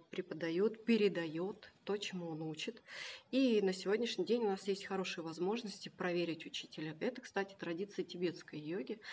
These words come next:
Там ученик имеет право и даже в некоторых случаях должен проверить учителя на истинность того, что он даёт. И здесь те знания, которые передаёт учитель, они хотя бы должны базироваться на каких-то разумных вещах, которые вы можете проверить.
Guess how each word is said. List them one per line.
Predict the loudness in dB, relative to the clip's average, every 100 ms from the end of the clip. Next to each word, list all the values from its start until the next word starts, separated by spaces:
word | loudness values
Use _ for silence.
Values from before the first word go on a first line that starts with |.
| -10 -12 -4
Там | 2 2
ученик | 0 0 0 0 -10 -18 -20 _
имеет | -2 0 2 0 -2
право | -2 0 0
и | 0
даже | -2 -4 -4
в |
некоторых | -6 -6 -10 -10
случаях | -10 -8 -8 -2
должен | 0 0 -2 -4
проверить | -2 2 2 0 -6
учителя | -8 -6 -2 -2 0
на | 0 0
истинность | 0 -4 -6 -6
того, | -6 -6
что | -6 -6
он | -4 -2
даёт. | 0 -2 -4 -12 -20 -20 -18 -16 -16 -16 -16 -10
И | -6
здесь | -2 2 2 0 -10 -18 _ 0
те | 0
знания, | 4 6 6 6 2
которые | -2 0 0
передаёт | 2 0 2 2 0
учитель, | -4 -4 -2 -2
они | 0 -2
хотя | -4 -6
бы | -4
должны | -4 -2 0
базироваться | 0 -2 -2 -2 -2 -4
на | -4
каких-то | -6 -12 -10 -6
разумных | -6 -2 -2 -2 -6
вещах, | -10 -4 -4 -4
которые | -10 -8 -6
вы | -4
можете | -6 -8 -12
проверить. | -8 -6 -6 -8 -14